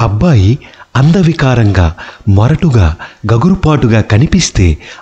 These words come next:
అంతే సంగతులు. వీరి కారణంగా ఆ అమ్మాయి మనసులో చోటు సంపాదించుకోవడం చాలా కష్టం. కాబట్టి ఇటువంటి వారిని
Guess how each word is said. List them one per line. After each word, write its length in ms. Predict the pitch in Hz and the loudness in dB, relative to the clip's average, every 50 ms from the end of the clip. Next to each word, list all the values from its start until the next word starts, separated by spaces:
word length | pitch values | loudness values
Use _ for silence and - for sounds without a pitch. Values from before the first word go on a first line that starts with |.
| - | -4
అంతే 340 | 117 117 135 151 - 202 190 | -2 0 0 0 0 0 -2
సంగతులు. 760 | - - 147 127 113 107 107 - 107 90 87 80 78 85 - _ _ _ _ _ _ _ _ _ _ _ _ _ _ - 104 | 0 0 0 0 0 0 0 0 0 2 2 2 0 -2 -4 _ _ _ _ _ _ _ _ _ _ _ _ _ _ -8 -6
వీరి 400 | 95 92 123 151 175 170 123 104 | -4 0 0 0 2 0 0 -2
కారణంగా 840 | - - - 104 127 165 196 196 196 151 101 87 87 95 117 143 - - - - - - - - | -2 -4 -4 -2 0 0 2 2 2 2 2 2 0 0 0 -2 -6 -12 -20 -20 -20 -12 -8 -6
ఆ 260 | 123 127 120 107 - - | -4 -4 -4 -4 -4 -2
అమ్మాయి 400 | - 104 123 156 196 208 208 196 | 0 0 2 2 2 2 2 2
మనసులో 640 | 170 147 139 135 143 143 - 127 107 98 87 82 - - - - - - - - - - | 2 2 2 0 0 0 0 2 2 2 0 -2 -4 -10 -18 -20 -20 -20 -14 -6 -2 0
చోటు 220 | 135 175 190 - | 0 2 0 0
సంపాదించుకోవడం 1120 | 165 - - 117 131 147 - 190 185 170 170 175 156 - - - 135 120 117 104 101 90 82 - - - - - _ _ - - 117 | -2 -2 0 0 0 0 0 0 0 0 0 0 0 0 -2 0 0 2 2 2 2 0 -2 -4 -8 -16 -20 -20 _ _ -6 -4 -2
చాలా 280 | 101 110 139 170 190 | 0 0 0 0 0
కష్టం. 580 | 180 - 139 117 - - - 110 90 73 69 73 - _ _ _ _ _ _ _ _ _ _ _ _ _ _ - | 0 -2 -2 -2 -2 -2 0 0 0 0 -2 -6 -12 _ _ _ _ _ _ _ _ _ _ _ _ _ _ -4
కాబట్టి 600 | 104 120 147 160 208 185 - - 104 110 147 165 - _ _ _ _ _ _ - | -2 0 0 0 -2 -2 -2 -2 0 0 0 -2 -4 _ _ _ _ _ _ -4
ఇటువంటి 460 | 123 - 214 208 220 220 208 202 160 | -2 0 0 2 2 2 2 2 2
వారిని 520 | 131 123 120 113 104 98 87 87 82 73 | 2 2 2 2 2 2 0 0 0 -2